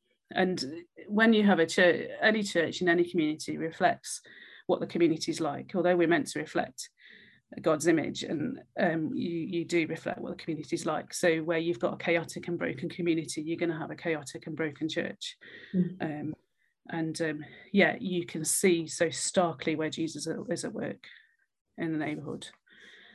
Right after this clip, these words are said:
Speaker 1: Um, I, um, preached on Matthew twenty-five on Sunday, and just thinking about how Christ's face is in the, in the places where, um, we,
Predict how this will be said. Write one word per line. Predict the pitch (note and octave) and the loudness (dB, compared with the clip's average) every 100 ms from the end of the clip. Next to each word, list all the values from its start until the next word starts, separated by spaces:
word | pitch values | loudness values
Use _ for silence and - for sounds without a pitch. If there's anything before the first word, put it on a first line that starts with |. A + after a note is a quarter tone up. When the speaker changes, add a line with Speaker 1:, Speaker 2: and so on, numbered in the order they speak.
| _ - | _ -10
Speaker 1:
Um, | D3+ D#3 D3+ - _ _ _ - | -8 -6 -10 -14 _ _ _ 0
I, | F3+ F3 D#3+ | 6 6 6
um, | E3 D#3 - | 2 -2 -2
preached | - F#3 - - | 4 4 4 -2
on | D#3+ | 0
Matthew | E3 D#3+ - | -2 -4 -8
twenty-five | D#3 E3+ D3+ - D#3+ D#3 D#3 | -6 -4 -4 -4 -4 -4 -6
on | D#3+ | -10
Sunday, | - E3 D#3+ - D3+ D#3 _ _ - | -6 -6 -4 -6 -10 -16 _ _ -4
and | E3+ | -4
just | E3 D#3+ - | -2 -6 -10
thinking | - G3 E3+ F3 | 0 2 2 2
about | D#3+ - | 0 -2
how | D#3+ D3+ D#3 _ - - _ | -4 -8 -10 _ -20 -20 _
Christ's | - F3 D#3 | 4 4 4
face | - E3+ D#3 - | 0 0 0 -4
is | E3 | -4
in | D#3 | -2
the, | D#3+ D#3 - _ _ _ _ _ | -4 -6 -10 _ _ _ _ _
in | A3+ E3 E3 | -2 0 0
the | D#3 | -2
places | - D#3 D#3 - D3+ | -2 -4 -2 -6 -4
where, | E3 D3+ C#3 - - - - - - - | 0 0 -2 -10 -20 -20 -20 -20 -18 -2
um, | E3+ D#3+ D#3 D#3 | 0 2 2 2
we, | D#3 D#3+ D#3+ D#3 C#3 - D3 E3 D#3+ | 4 4 6 4 2 -4 -6 -8 -12